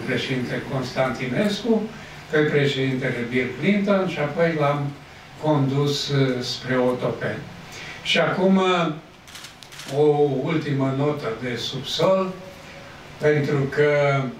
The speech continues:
n-am mai putut contribui decât vreo nouă luni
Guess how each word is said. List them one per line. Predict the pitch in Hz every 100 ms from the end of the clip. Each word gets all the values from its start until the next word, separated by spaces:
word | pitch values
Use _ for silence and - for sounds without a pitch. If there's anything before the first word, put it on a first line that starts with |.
| 127
n-am | 156 156
mai | 147
putut | - 135 135 143 -
contribui | 151 143 131 139 151 156
decât | 139 135 -
vreo | - 131 135 135
nouă | 160 165 147 143
luni | 147 147 127 117